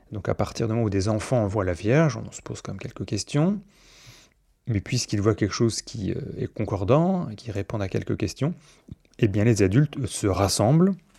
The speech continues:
autour des enfants, et finalement une veillée est improvisée, et va se mettre en place pour justement, euh, qu'on soit en communion avec ce que les enfants voient dans le ciel. Et le plus étonnant, c'est que l'apparition est dynamique.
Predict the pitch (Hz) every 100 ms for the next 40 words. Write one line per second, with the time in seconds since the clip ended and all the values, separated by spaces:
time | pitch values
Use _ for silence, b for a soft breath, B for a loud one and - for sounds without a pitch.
0 | _ - 131 117 127 110 98 95 95 151
1 | 175 - - 95 95 143 151 B B B
2 | B B _ 120 117 110 113 123 101 120
3 | 143 - 120 - 120 113 - 101 92 92
4 | 110 143 - B B B B - 98 101
5 | - 110 107 92 104 104 131 - - 104
6 | 95 90 - 87 101 113 92 95 b b
7 | b _ 104 95 - 104 107 95 - 120
8 | 107 123 104 98 120 - 107 110 98 92
9 | 98 87 117 120 92 92 110 123 - 98
10 | 104 95 87 - 98 92 85 85 _ _
11 | _ B B B B B B - 101 -
12 | 104 110 113 160 - - 104 101 - 101
13 | 101 - 147 101 90 104 147 143 113 -
14 | - -